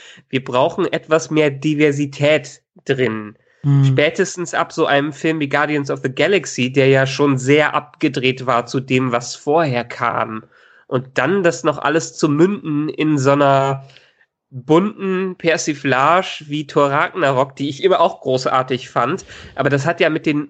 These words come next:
Speaker 1: ursprünglichen Filmen, auch wenn natürlich ein paar, ein bisschen die Formel noch vorhanden ist, hat das nicht mehr so allzu viel zu tun, außer dass es ein individueller Film dann am Ende geworden ist.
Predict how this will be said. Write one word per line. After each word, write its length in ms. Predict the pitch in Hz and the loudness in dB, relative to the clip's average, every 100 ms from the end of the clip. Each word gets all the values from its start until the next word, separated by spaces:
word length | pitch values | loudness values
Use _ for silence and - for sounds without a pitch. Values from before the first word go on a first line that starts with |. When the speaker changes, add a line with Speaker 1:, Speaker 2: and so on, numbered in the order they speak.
| - | -2
Speaker 1:
ursprünglichen 680 | 170 214 - 190 160 139 135 | 0 0 0 0 0 0 -2
Filmen, 420 | 135 131 120 120 | 2 2 2 0
auch 200 | - 208 | 0 0
wenn 120 | 240 | 0
natürlich 520 | 220 220 - 220 214 208 | 0 -2 -2 -4 -4 -6
ein 120 | 185 | -4
paar, 500 | 196 185 196 208 _ _ _ _ | 0 2 2 0 _ _ _ _
ein 100 | 160 | -2
bisschen 340 | 180 214 208 185 | 0 2 0 0
die 80 | |
Formel 400 | - 170 180 185 | 0 2 2 2
noch 180 | 170 170 | 0 -2
vorhanden 720 | - - 165 160 190 196 107 | -8 -4 -2 0 0 -2 -6
ist, 360 | - 120 - - - - - | -2 -2 -4 -12 -20 -20 -12
hat 180 | - 139 | -6 -2
das 180 | 165 160 | -2 0
nicht 180 | 190 202 | -4 0
mehr 120 | 196 | 0
so 120 | 196 | 2
allzu 340 | - 233 - 214 | 0 -2 -2 -2
viel 200 | 208 202 | -2 -2
zu 120 | 190 | -4
tun, 260 | - 185 | -6 -2
außer 380 | 110 123 135 202 | 2 2 2 0
dass 280 | 180 156 143 | 2 -2 2
es 380 | 202 - - _ | 0 -2 -14 _
ein 100 | 180 | -10
individueller 680 | - 147 135 131 156 151 156 | -2 2 2 2 2 2 0
Film 280 | 139 208 139 | 0 -2 -2
dann 100 | - | -4
am 140 | - | -2
Ende 240 | 113 110 - | -2 -2 -4
geworden 420 | 117 113 117 - | -4 -4 -4 -6
ist. 240 | 135 - | -12 -14